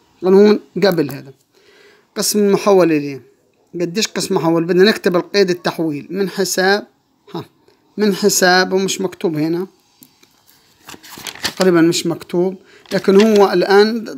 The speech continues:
دربنا عليه فيما سبق. ها قسم حول من وين لوين؟ ها تحويلات من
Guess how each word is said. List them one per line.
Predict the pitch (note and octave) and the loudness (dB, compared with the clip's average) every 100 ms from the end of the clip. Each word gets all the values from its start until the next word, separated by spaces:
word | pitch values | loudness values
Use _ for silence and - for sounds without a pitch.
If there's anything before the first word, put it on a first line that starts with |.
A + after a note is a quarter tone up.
| F#3+ | -4
دربنا | F#3 G#3 F#3 F#3 | -2 0 0 0
عليه | E3+ G3 G#3 | 2 2 2
فيما | A3 G#3+ | 0 -4
سبق. | G#3 A3+ E3+ D3+ _ _ _ _ _ | -2 -2 -2 -6 _ _ _ _ _
ها | - | -8
قسم | F3+ G#3+ F3+ F3 | -8 -6 -6 -4
حول | - G#3 G3+ G3 | 0 0 2 2
من | F#3+ | 2
وين | G3 G#3 | 2 2
لوين؟ | F#3+ F3+ D#3+ | 2 4 2
ها | D#3 C#3 _ _ _ _ _ _ | 0 -4 _ _ _ _ _ _
تحويلات | - - F#3+ F#3+ F#3+ F3+ | -8 -6 0 4 4 2
من | F#3+ F#3 | 0 -2